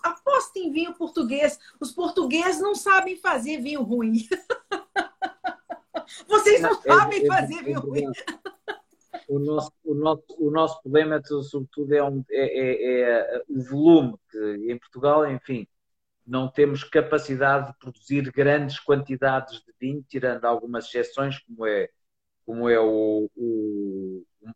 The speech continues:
Speaker 2: o Mateus, mas, enfim, não podemos competir, não podemos competir pelo volume, temos que competir pela qualidade.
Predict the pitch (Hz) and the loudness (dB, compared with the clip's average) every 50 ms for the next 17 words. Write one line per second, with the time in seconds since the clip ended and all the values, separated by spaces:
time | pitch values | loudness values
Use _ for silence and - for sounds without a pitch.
0 | _ - 127 127 127 123 - 139 135 131 135 143 135 135 - 127 127 120 107 - | _ -8 -4 -2 -2 -2 0 2 2 2 2 0 -2 -6 -8 -8 -6 -6 -6 -8
1 | - - - _ _ _ _ _ _ _ 110 - - 120 117 120 127 123 123 - | -10 -16 -20 _ _ _ _ _ _ _ -16 -10 -10 -8 -4 -4 -4 -4 -6 -4
2 | 123 131 135 131 131 - - - 135 127 - _ _ _ - 143 143 143 135 139 | -2 0 0 0 -2 -4 -4 -4 -4 -4 -6 _ _ _ 0 2 2 2 2 -2
3 | 139 139 _ _ _ _ _ _ 135 139 135 135 151 165 160 - - - 165 147 | -4 -8 _ _ _ _ _ _ -4 -4 -2 2 2 2 2 2 0 -2 -2 -2
4 | 135 - - 175 175 175 - 170 165 151 135 135 139 127 120 113 - 143 139 139 | -4 -4 -4 -4 -4 -2 0 0 0 0 0 0 -2 -2 -2 -2 -2 -2 -4 -4
5 | - - 143 139 165 170 - - 165 160 160 - - 180 175 165 156 147 131 135 | -4 -6 -4 -2 -2 -2 0 0 0 0 2 4 6 6 8 8 8 6 6 4
6 | 120 110 95 | 4 2 0